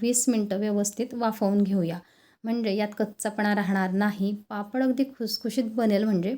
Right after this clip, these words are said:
बनेल. तर वीस मिनटं झालेली आहे. इथं मी उघडून पाहिलं तर प्रत्येक गोळा हा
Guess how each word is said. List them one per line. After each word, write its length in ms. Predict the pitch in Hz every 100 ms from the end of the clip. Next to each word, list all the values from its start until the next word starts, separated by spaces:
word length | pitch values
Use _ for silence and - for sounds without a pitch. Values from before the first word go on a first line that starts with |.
| -
बनेल. 260 | 262 190 139 - _ _ _ -
तर 80 | 247
वीस 240 | 262 269
मिनटं 200 | 277 262
झालेली 360 | 269 247 220 220
आहे. 420 | 220 202 190 196
इथं 320 | 196 208 220
मी 140 | 220
उघडून 280 | 220 214 233
पाहिलं 360 | 233 226 214 180 180
तर 60 |
प्रत्येक 500 | 208 214 208 - 220 220 214
गोळा 220 | 208 190
हा 220 | 185 196